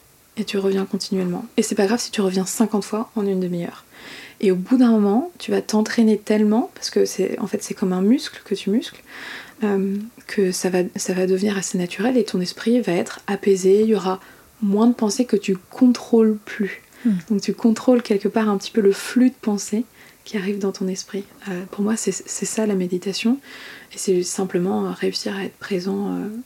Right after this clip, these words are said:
Speaker 1: avec soi. Mais, euh, méditer, ça veut pas forcément dire réussir à chaque fois.
Speaker 2: Ouais.
Speaker 1: Mm.
Speaker 2: Et est-ce qu'on ressent des effets bénéfiques immédiatement, ou tu conseilles plutôt d'instaurer une routine sur le long terme ?
Speaker 1: La, c'est, les recherches d'ailleurs sont assez claires là-dessus.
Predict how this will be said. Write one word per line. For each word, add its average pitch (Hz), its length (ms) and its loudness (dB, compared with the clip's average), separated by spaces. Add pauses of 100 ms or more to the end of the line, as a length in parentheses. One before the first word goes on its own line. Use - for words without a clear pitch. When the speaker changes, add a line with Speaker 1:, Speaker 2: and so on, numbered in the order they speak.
(140)
Speaker 1:
avec 180 240 -6
soi. - 260 -8
Mais, 180 240 0
euh, 165 40 -8 (260)
méditer, 190 440 2
ça 214 140 0
veut 175 60 2
pas 185 160 -2
forcément 196 460 -2
dire 202 340 0 (100)
réussir 185 420 -8
à 196 40 -12
chaque - 180 -16
fois. 196 180 -18 (220)
Speaker 2:
Ouais. 202 80 2 (380)
Speaker 1:
Mm. 185 40 -2 (140)
Speaker 2:
Et 202 80 6
est-ce 196 80 2
qu'on 254 160 2
ressent 202 340 2
des 175 300 2
effets 180 200 -2
bénéfiques 170 500 -2
immédiatement, 190 720 2
ou 190 100 0
tu - 220 -12
conseilles - 320 -2
plutôt 196 400 0
d'instaurer 180 400 -2
une 175 100 -2
routine 175 400 -2
sur 180 140 -4
le 170 100 -2
long 165 140 -4
terme ? 170 260 -4 (840)
Speaker 1:
La, 190 500 2
c'est, - 460 -2
les 202 240 4
recherches 208 320 -2
d'ailleurs 190 200 0
sont - 140 -4
assez 190 220 -2
claires 220 280 -2
là-dessus. 214 380 0